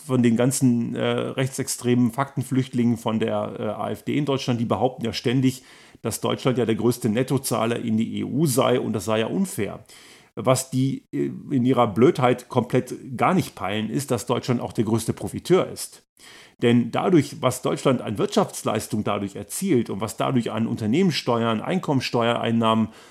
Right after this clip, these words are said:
und entsprechenden weiteren sekundären Steuern in den Staatshaushalt reingespült wird, ist ein Vielfaches mehr.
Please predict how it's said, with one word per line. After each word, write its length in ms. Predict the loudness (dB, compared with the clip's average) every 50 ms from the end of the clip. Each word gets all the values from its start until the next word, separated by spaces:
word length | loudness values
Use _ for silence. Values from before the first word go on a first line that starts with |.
| -16 -12
und 140 | -10 -8
entsprechenden 540 | -6 -8 -6 -2 -2 -2 -2 0 -2 -2 0
weiteren 360 | 0 -2 0 -2 0 -2 -2
sekundären 560 | 0 2 2 2 4 2 2 4 4 2 2 0
Steuern 360 | -2 -2 -4 -2 -2 -2 -2
in 120 | -2 -2
den 80 | -2 -2
Staatshaushalt 880 | -4 -6 -6 -4 -4 -4 -4 -2 -2 -2 -2 -2 -2 -4 -6 -6 -4
reingespült 680 | -6 -2 0 2 0 0 0 -2 2 4 4 4 4 4
wird, 220 | 2 2 2 2 -4 -20 -20 -20 -14 _
ist 160 | -6 -4 -2 -2
ein 140 | -6 -6
Vielfaches 560 | -4 -4 -4 -4 -2 -4 -10 -10 -10 -6 0 2
mehr. 220 | 2 2 2 -2